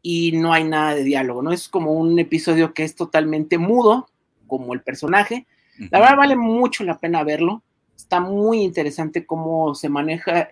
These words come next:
Speaker 1: sí, este humor, pero con una salpicadita de sangre.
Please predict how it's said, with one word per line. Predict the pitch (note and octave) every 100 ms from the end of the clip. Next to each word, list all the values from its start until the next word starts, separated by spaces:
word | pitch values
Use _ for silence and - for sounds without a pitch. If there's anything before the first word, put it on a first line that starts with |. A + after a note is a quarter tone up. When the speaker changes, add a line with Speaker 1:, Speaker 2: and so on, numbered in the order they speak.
| _ _
Speaker 1:
sí, | - - F#3
este | F3 G#3
humor, | F3 F3+ A#3+ -
pero | - F3 F#3+ A#3 - _ _ _ _
con | D#3 D#3
una | D#3+ E3+ F3
salpicadita | E3 C#3+ C#3+ C#3 C3 C3+ C3+
de | A#2+
sangre. | - - - -